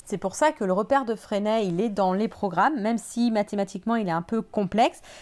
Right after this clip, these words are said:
Parce qu'en fait, il y a ce résultat-là qui est juste super simple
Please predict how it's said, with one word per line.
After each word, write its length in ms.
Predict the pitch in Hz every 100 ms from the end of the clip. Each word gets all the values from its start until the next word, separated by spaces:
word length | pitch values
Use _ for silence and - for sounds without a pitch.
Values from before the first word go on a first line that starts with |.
| -
Parce 200 | 196 190
qu'en 80 | 220
fait, 180 | 302 302
il 60 |
y 20 | 190
a 20 |
ce 140 | -
résultat-là 840 | 277 254 208 214 - 180 170 254 339 -
qui 240 | - 202
est 40 |
juste 220 | 185 214 -
super 400 | 240 208 185 -
simple 360 | 190 247 294